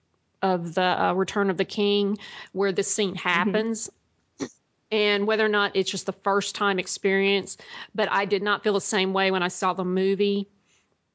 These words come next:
Speaker 1: And again, to me, I think that just says a lot about the literature.
Speaker 2: Yeah, and, and I, I think, you know, there's, there's only so much you can do with, when you're making an adaptation of a,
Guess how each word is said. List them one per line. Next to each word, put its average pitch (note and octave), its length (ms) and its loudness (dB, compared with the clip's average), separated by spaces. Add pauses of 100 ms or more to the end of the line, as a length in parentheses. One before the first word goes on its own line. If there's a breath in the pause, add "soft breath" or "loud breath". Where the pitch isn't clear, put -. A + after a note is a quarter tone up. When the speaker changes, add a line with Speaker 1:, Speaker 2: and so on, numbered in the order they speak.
(600)
Speaker 1:
And G#3+ 320 2
again, G3 580 0
to - 100 -2
me, G3 160 2
I F3+ 100 2
think F#3+ 180 -2
that F3 160 -2
just F#3 160 -8
says F#3+ 180 0
a F3+ 40 -2
lot F3 200 0
about F3 220 -2
the F#3 100 -4
literature. - 380 -4
Speaker 2:
Yeah, B3+ 340 0
and, A#3+ 220 0
and A#3 200 0
I, A3+ 200 0
I A#3+ 120 0
think, C#4 480 -4 (960)
you A3+ 160 0
know, F#3+ 240 0 (180)
there's, A#3 260 -2
there's B3 200 0
only B3 140 2
so A3+ 120 0
much G3 220 0
you F#3+ 120 2
can F3 180 0
do E3+ 260 2
with, D#3+ 380 -2
when F#3 160 2
you're F3 100 2
making F3 320 2
an E3+ 80 2
adaptation E3 720 2
of D#3 460 0
a, D#3+ 360 2